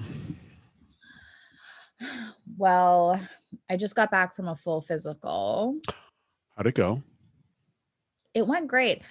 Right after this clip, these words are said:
Speaker 1: You know, she told me, she was, like, doing my breast exam, which they do when you get a
Speaker 2: Mm.
Speaker 1: physical. And she was like, "There's really no point in doing this, but I have, but I do it anyway." And I was like, "What do you mean?" She's like, "You know, even if you found something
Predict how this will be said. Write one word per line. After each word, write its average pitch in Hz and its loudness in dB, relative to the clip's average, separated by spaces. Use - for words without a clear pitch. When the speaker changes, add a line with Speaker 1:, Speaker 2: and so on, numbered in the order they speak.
Speaker 1:
You 247 -4
know, 277 0
she 523 -6
told 220 0
me, 226 -2
she - -2
was, 240 0
like, 233 4
doing 220 2
my 302 -2
breast 156 -2
exam, 240 0
which 180 -2
they 170 -2
do 151 0
when 165 -2
you 156 -4
get 120 6
a 113 4
Speaker 2:
Mm. 104 4
Speaker 1:
physical. 165 -4
And 202 2
she 254 0
was 240 2
like, 226 6
"There's 247 6
really 269 6
no 254 4
point 160 -2
in 151 -4
doing 147 -2
this, 143 -2
but 156 -4
I 143 4
have, 151 -2
but 156 0
I 147 2
do 151 -2
it 139 0
anyway." 135 -4
And 170 -6
I 170 0
was 180 0
like, 185 -2
"What 185 2
do 208 0
you 226 2
mean?" 214 0
She's 190 -6
like, 196 0
"You 262 -2
know, 247 2
even 254 2
if 277 4
you 254 0
found 160 2
something 208 0